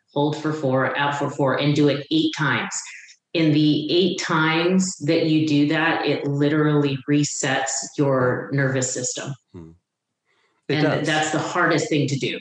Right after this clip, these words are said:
Speaker 1: because when you're in the middle of a panic attack,
Speaker 2: Yeah.
Speaker 1: people tell you to breathe and you're like, "Yeah, no, I mean, I, I can't, I can't breathe, I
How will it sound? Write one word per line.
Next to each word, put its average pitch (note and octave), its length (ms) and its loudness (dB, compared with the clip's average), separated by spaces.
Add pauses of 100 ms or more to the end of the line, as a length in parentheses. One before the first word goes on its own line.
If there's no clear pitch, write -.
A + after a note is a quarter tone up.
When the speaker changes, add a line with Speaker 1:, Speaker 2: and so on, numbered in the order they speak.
Speaker 1:
because E3+ 220 2
when F3 160 4
you're G3+ 140 2
in A#3 80 2
the F#3 80 2
middle F3+ 260 2
of C3+ 100 0
a C#3 60 -8
panic D3 320 -2
attack, G3 400 -2
Speaker 2:
Yeah. F#3+ 80 -2
Speaker 1:
people E3+ 160 -2
tell E3 160 0
you D3+ 140 2
to D3 80 0
breathe D3+ 320 0
and D3+ 100 2
you're C#3 160 0
like, B2+ 220 -2 (1000)
"Yeah, D#3+ 360 0
no, D#3+ 140 2
I C3 240 -2
mean, D#3+ 280 -2
I, D3 420 -2
I - 40 -2
can't, F3+ 360 -2
I D3+ 60 -2
can't F3+ 240 0
breathe, E3+ 180 2
I C#3 60 -2